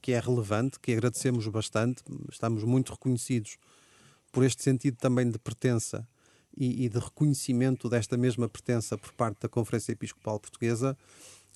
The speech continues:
Claro, eh, nós somos sempre exigentes, os jovens são muito irreverentes por natureza. Ahm, a mensagem que nós recebemos sublinha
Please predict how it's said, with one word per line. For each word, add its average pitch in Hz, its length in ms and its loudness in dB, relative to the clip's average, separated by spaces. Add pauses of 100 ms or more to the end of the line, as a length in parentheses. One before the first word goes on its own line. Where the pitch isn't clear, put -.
(160)
Claro, 110 460 2
eh, 113 340 -4
nós 135 220 0
somos 127 280 -2
sempre 131 280 0
exigentes, 113 560 -2 (400)
os 123 160 -4
jovens 120 380 4
são 127 120 0
muito 123 260 2
irreverentes 117 560 2
por 113 200 -4
natureza. 113 600 2 (500)
Ahm, 120 400 0
a 135 100 0
mensagem 131 580 4
que 127 80 -6
nós 135 180 2
recebemos 127 640 -2
sublinha 127 720 0